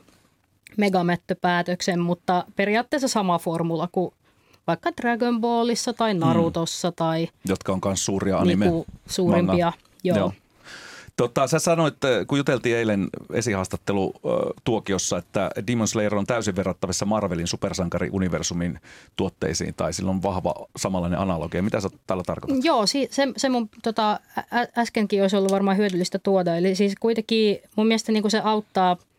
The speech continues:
Speaker 1: auttaa ehkä paremmin ymmärtää, jos ajattelee, äh, vaikka näitä päätöselokuviakin,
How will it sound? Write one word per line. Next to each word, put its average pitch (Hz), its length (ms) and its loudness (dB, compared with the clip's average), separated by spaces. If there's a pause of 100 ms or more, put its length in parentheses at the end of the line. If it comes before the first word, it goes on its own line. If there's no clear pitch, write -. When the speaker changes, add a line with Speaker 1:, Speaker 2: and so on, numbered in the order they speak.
(340)
Speaker 1:
auttaa 214 380 0
ehkä 185 200 -2
paremmin 202 380 0
ymmärtää, 185 500 2
jos 170 180 0
ajattelee, 165 760 0 (220)
äh, 170 140 0
vaikka 180 260 0
näitä 190 260 0
päätöselokuviakin, 170 1400 0